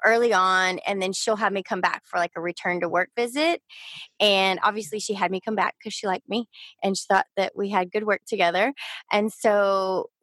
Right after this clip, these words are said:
that's a time that I will really maybe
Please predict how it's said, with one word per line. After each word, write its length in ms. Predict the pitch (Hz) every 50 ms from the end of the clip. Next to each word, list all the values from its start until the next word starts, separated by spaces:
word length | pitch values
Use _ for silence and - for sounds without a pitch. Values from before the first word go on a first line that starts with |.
| _ - 208 185 180
that's 300 | 240 233 262 320 370 -
a 60 | 262 220
time 300 | - 240 208 202 202 196
that 160 | 190 - -
I 220 | 185 185 190 190
will 500 | 185 190 190 190 185 180 180 175 165 180 175
really 420 | 196 233 226 220 208 208 202 190 -
maybe 560 | 190 202 196 190 180 185 185 175 175 170